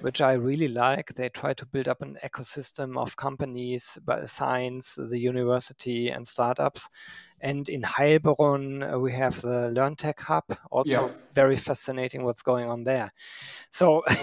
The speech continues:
Speaker 1: <laughs> I feel like we could talk now two more hours. Unfortunately, uh,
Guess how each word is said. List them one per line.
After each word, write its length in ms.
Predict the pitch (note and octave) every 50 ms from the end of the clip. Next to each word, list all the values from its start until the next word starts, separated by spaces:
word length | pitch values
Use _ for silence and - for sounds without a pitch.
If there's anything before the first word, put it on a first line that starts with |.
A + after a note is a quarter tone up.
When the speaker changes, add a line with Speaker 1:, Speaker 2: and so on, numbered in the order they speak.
| - - - - -
Speaker 1:
<laughs> 460 | - - - - - - A3+ G#3 E3+ -
I 200 | E3+ F3+ A3+ G#3
feel 260 | - - G#3 G3+ F#3
like 200 | E3+ D#3+ D3+ -
we 140 | D3+ E3 D#3
could 320 | - - E3+ F3 - - -
talk 340 | - - - D#3+ D#3+ - -
now 300 | E3+ D#3 D3+ D3 C#3+ C#3 - _ _ _ -
two 260 | - - F#3 G3 G3+
more 380 | F3+ D#3+ D#3 D#3 D#3+ E3 D#3 - -
hours. 580 | D3 D#3+ E3 C3+ A#2+ A#2+ C3 E3+ E3+ - - - - D3+
Unfortunately, 840 | C#3 D3 - - E3 E3 D#3+ - D3+ C3+ - B2+ B2 C3 C3+ D3+ D#3+ E3+ F3+ -
uh, 200 | C#3+ C#3 C3+ B2+